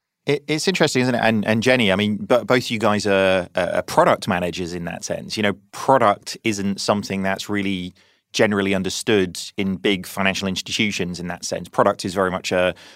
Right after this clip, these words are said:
a financial instrument. It's not the auxiliary services that are sort of led around that. So,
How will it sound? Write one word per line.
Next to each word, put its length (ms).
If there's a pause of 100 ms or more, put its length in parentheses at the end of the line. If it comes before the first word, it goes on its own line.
a 80
financial 580
instrument. 640
It's 240
not 180
the 140
auxiliary 500
services 540
that 160
are 200
sort 180
of 180
led 180
around 380
that. 260
So, 240